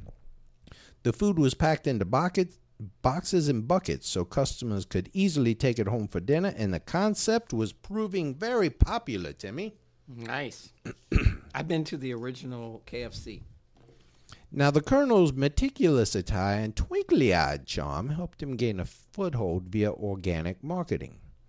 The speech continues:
Speaker 1: He began to visit local radio stations to tell his story, and he,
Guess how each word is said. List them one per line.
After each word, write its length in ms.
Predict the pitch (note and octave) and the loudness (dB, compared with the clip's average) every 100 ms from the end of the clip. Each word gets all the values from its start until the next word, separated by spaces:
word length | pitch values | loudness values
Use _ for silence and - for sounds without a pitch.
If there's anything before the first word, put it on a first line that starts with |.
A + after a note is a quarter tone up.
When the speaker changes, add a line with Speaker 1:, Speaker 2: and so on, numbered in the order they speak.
| _ _ - - - | _ _ -20 -20 -14
Speaker 1:
He 120 | - | -6
began 280 | C#3 E3 A#3 | -2 2 4
to 60 | F3+ | 6
visit 260 | F3+ D#3+ | 6 6
local 280 | C#3+ D3+ C3+ | 6 6 6
radio 400 | A#2+ D#3 D#3 D3+ | 6 6 6 4
stations 580 | D3 - C#3+ C#3 D#3 B2+ | 4 2 2 2 -4 -4
to 100 | A2 | -4
tell 260 | G#2+ F3 E3 | 0 0 2
his 80 | - | -2
story, 420 | - E3 E3 E3 | -2 0 0 0
and 100 | |
he, 120 | D#3 | -2